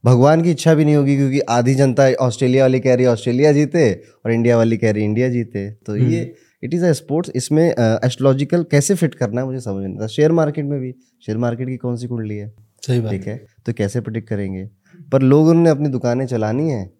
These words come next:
Speaker 1: तो कुछ ना कुछ वो जोड़ घटा के लोगों को बताते रहते हैं, मज़ा, एंटरटेनमेंट बना के रखा है। मैं नहीं करता, ना कभी करूँगा, तो मेरा ये अपना point of view है।
Speaker 2: एक ऑर्गेनाइजेशन में, थोड़ा हटके है ये सवाल,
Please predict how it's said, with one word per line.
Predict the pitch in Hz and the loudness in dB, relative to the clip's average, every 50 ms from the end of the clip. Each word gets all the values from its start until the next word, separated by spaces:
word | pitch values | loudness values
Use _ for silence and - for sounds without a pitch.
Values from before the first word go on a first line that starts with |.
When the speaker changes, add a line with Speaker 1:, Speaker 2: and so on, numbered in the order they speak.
| _ - | _ -16
Speaker 1:
तो | 131 | -12
कुछ | - 165 160 - | -8 -8 -6 -2
ना | 156 147 127 | -2 -2 -2
कुछ | 120 131 - - | -2 -4 -6 -4
वो | 123 127 113 | -4 -4 0
जोड़ | 117 120 123 123 | 0 2 2 2
घटा | 107 104 87 107 104 104 | 0 -2 -2 -2 -2 -2
के | 110 170 190 | -2 -4 -4
लोगों | 143 117 107 101 107 104 | -2 -2 -2 -2 -2 -4
को | 117 135 | -6 -4
बताते | 113 101 85 95 92 92 - 147 | -6 -6 -4 -6 -8 -6 -6 -6
रहते | 151 165 156 _ - 170 | -6 -6 -6 _ -8 -8
हैं, | 131 98 101 - _ - 127 | -6 -6 -8 -12 _ -8 -4
मज़ा, | 143 139 135 113 | -2 0 2 2
एंटरटेनमेंट | 107 123 143 135 180 170 151 165 151 151 143 127 | 2 0 0 0 0 0 2 0 0 0 0 -2
बना | 104 101 95 95 | -2 -4 -4 -6
के | 92 107 | -8 -8
रखा | 95 87 85 _ - 87 85 90 | -10 -12 -12 _ -12 -12 -10 -10
है। | 85 120 _ _ - _ _ _ _ _ - 156 | -12 -14 _ _ -20 _ _ _ _ _ 0 2
मैं | 175 180 | 4 4
नहीं | 160 135 | 4 2
करता, | - 131 123 - - - - - - - - | 2 0 -4 -4 -8 -14 -14 -14 -16 -4 0
ना | 120 120 | 0 2
कभी | - 127 107 104 101 | 4 4 2 2 0
करूँगा, | - 107 98 120 135 139 117 92 92 _ _ _ _ _ _ _ _ - | -2 -2 -2 -2 -6 -6 -8 -10 -12 _ _ _ _ _ _ _ _ -12
तो | 101 98 | -8 -6
मेरा | 98 98 98 98 | -6 -4 -4 -4
ये | 95 92 95 | -4 -4 -4
अपना | 95 90 - 101 92 | -6 -6 -6 -8 -6
point | - 98 95 92 90 | -4 -4 -6 -4 -6
of | 104 101 | -8 -10
view | 113 127 113 113 110 | -8 -10 -8 -6 -6
है। | 120 143 | -2 -4
Speaker 2:
एक | 147 135 156 | -2 2 2
ऑर्गेनाइजेशन | 127 123 120 127 127 139 143 139 139 123 127 - 147 | 2 2 2 0 0 -2 0 0 0 0 0 -2 -4
में, | 147 131 117 147 - _ _ _ _ _ _ _ _ _ _ _ _ _ _ _ - - | -2 -2 -4 -6 -8 _ _ _ _ _ _ _ _ _ _ _ _ _ _ _ -2 2
थोड़ा | 127 127 131 | 4 4 4
हटके | 117 113 104 - - - 131 | 2 0 -4 -6 -4 -2 -2
है | 120 113 107 | 0 0 0
ये | 107 | -2
सवाल, | 107 - 107 92 92 78 | -4 -6 -6 -8 -8 -10